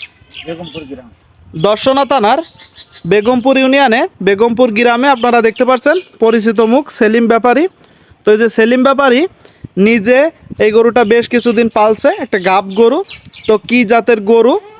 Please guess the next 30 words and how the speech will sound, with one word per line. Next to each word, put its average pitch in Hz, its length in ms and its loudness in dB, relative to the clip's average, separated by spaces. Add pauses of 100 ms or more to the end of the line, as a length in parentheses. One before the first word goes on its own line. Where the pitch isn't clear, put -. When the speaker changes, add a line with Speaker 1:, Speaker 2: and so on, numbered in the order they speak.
(400)
Speaker 2:
এই 202 120 2
গাব 208 220 0
গরুটা 262 300 2
এখন 254 200 2
কত 247 220 0
টাকায় 233 320 2
বিক্রি 214 340 0
করবে, 214 360 2
কত 233 180 0
টাকা 214 300 0
দাম 190 240 0
চাচ্ছে, 233 460 0 (360)
কত 233 220 -2
মাসের 254 360 2
গাব 208 280 0
আছে, 247 280 2 (440)
টোটাল 247 280 2
বিস্তারিত 233 500 0
তথ্য 240 380 0
দিব। 247 320 2 (320)
অনেকেই 226 400 0
চান 254 300 0
যে 233 60 2
একটা 233 200 0
গাব 196 260 0
গরু 220 220 2
কিনবেন, 240 400 2 (500)
দুধের 214 300 2
গরু 233 240 2
কিনবেন, 233 380 2